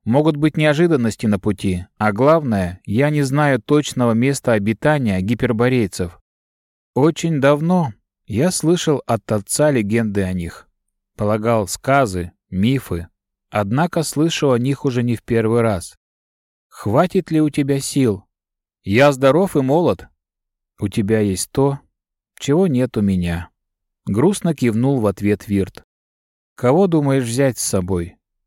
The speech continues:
Никита понял, что Вирт не возражает против похода.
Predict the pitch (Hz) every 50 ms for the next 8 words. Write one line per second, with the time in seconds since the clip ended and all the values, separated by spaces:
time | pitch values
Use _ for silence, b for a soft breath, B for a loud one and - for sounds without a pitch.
0 | _ _ _ _ _ - 98 104 127 120 - 180 160 - 165 165 156 - 185 180
1 | 160 127 104 98 95 - - 101 110 147 180 175 - 156 147 131 131 123 135 139
2 | 143 139 165 165 147 120 95 - 107 101 95 - 101 - - 113 110 - - 123
3 | 107 90 87 85 85